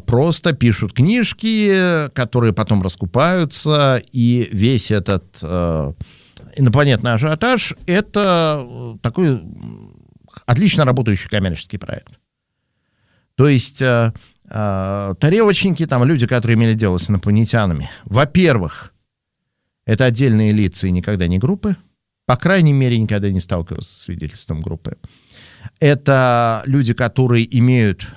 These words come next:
определенную пользу и выгоду от своего свидетельства, их никто за это не гонит и не гробит,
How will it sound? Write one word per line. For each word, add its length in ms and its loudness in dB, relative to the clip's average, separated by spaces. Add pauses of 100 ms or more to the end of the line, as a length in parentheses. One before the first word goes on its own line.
определенную 640 0
пользу 440 0
и 40 4
выгоду 340 -2
от 120 -2
своего 320 -2
свидетельства, 720 -4 (640)
их 180 2
никто 300 2
за 100 2
это 140 0
не 120 2
гонит 380 2
и 40 -2
не 80 0
гробит, 420 -2